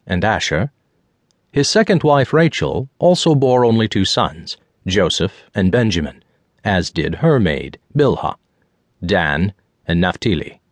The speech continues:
The simple version of the ten lost tribes is that modern Jewish communities are composed of the descendants of two of these twelve tribes, because Cyrus the Great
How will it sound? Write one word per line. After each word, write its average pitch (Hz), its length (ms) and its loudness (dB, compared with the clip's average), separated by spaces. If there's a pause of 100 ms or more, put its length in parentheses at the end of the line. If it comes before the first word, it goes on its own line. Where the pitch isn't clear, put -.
(1700)
The 147 140 2
simple 220 300 4
version 131 360 2
of 107 120 0
the 107 80 0
ten 110 180 0
lost 95 320 0
tribes 85 480 -2
is 107 140 0
that 110 180 2
modern 156 380 2
Jewish 123 340 2
communities 117 680 0
are 101 80 2
composed 107 540 0
of 90 80 -2
the 95 80 -2
descendants 85 580 -2
of 123 180 -4
two 156 280 2
of 78 80 0
these 78 260 -2
twelve 76 300 -2
tribes, - 500 -4 (380)
because 101 320 0
Cyrus 127 400 0
the 113 80 -4
Great 120 380 0